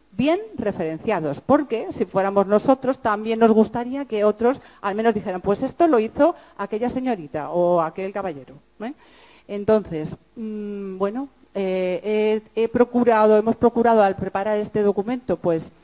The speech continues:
daros, eh, opciones para que podáis buscar, trabajar con vuestros elementos, eh, e incorporarlos a, a vuestro, a vuestro recurso y algunas recomendaciones generales. Eh, siempre estamos, eh, dispuestos a poder atenderos y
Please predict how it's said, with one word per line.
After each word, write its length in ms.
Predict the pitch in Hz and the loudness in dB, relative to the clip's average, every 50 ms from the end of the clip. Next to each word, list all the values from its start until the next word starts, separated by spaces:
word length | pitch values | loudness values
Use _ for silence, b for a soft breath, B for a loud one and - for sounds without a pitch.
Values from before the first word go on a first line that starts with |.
| b b b b b | b b b b b
daros, 420 | - 202 208 226 220 220 220 - - - | -2 0 2 6 6 6 6 4 0 -6
eh, 420 | 185 190 202 196 190 190 185 185 - | -6 -6 -4 -4 -4 -4 -6 -4 -4
opciones 460 | 202 202 - - 247 254 240 202 - | -6 -6 -4 2 2 4 4 4 0
para 140 | - 175 165 | -2 -4 -4
que 80 | 175 | -6
podáis 360 | 175 175 180 196 202 196 180 185 | -6 -4 -2 0 0 -2 -2 -2
buscar, 480 | 202 185 165 - - 214 220 208 - | -2 -4 -4 -4 -4 -4 -4 -4 -4
trabajar 460 | - 180 170 170 165 - - 202 190 | -6 -6 -6 -6 -6 -6 -8 -8 -8
con 160 | 180 - 165 165 | -6 -8 -6 -6
vuestros 300 | 185 170 - 196 190 208 | -6 -6 -4 -6 -6 -6
elementos, 540 | 208 208 226 254 277 285 285 - 330 392 440 - b b b b b b b b b _ | -6 -6 -4 -4 -4 -4 -2 0 0 0 0 -2 b b b b b b b b b _
eh, 360 | - 214 208 208 202 196 190 - | -10 -10 -8 -6 -6 -8 -8 -8
e 60 | 214 | -10
incorporarlos 1040 | 214 196 208 190 190 220 214 196 208 202 196 202 233 254 226 196 175 160 156 156 - | -10 -10 -10 0 2 4 4 4 2 0 -2 -2 -2 0 2 2 2 2 2 -2 -6
a, 640 | - 185 170 165 160 156 156 151 147 147 143 131 143 156 | -8 -8 -6 -6 -6 -6 -8 -8 -8 -10 -12 -12 -14 -12
a 40 | |
vuestro, 560 | 156 185 175 165 - 190 175 160 156 151 151 151 | -10 -8 -8 -6 -4 -4 -2 0 0 -2 -2 -4
a 100 | 151 151 | -4 -6
vuestro 480 | 156 151 151 - 165 156 151 151 151 | -8 -10 -8 -6 -6 -4 -2 -4 -4
recurso 640 | 151 165 170 - 247 269 - - - 311 403 427 b b b b b b b b b b b _ _ | -6 -8 -2 0 2 2 2 4 2 2 2 2 b b b b b b b b b b b _ _
y 220 | 240 240 233 233 | -6 -2 2 4
algunas 400 | 226 226 226 220 226 254 247 240 | 6 6 6 4 2 2 0 0
recomendaciones 680 | 214 196 190 180 180 170 165 165 156 - 190 175 175 - | 0 0 0 -2 -2 -4 -6 -8 -6 -6 -6 -6 -6 -8
generales. 720 | - 185 185 208 247 277 240 190 165 156 165 - - 170 - | -10 -8 -6 -4 -4 -4 -4 -4 -6 -8 -10 -12 -16 -18 -16
Eh, 540 | 202 196 180 175 170 170 165 160 160 160 156 - _ - - - | -14 -12 -10 -10 -10 -8 -8 -10 -10 -12 -12 -14 _ -20 -20 -20
siempre 320 | - - 240 226 226 220 | -6 -4 -2 0 2 0
estamos, 400 | 208 - 233 220 220 214 202 - | 2 2 2 4 4 4 4 4
eh, 220 | 226 214 214 208 202 | 2 4 4 2 2
dispuestos 420 | 202 202 - - 214 - 240 226 | 0 -2 0 -2 0 0 0 0
a 80 | 214 - | 0 0
poder 220 | 208 208 208 196 | 0 0 0 -2
atenderos 640 | 196 - - 190 190 202 233 262 269 285 311 320 330 - | -4 -6 -8 -8 -6 -2 -2 2 4 4 4 2 2 -2
y 280 | 262 262 262 269 - | -2 -2 -2 -2 -6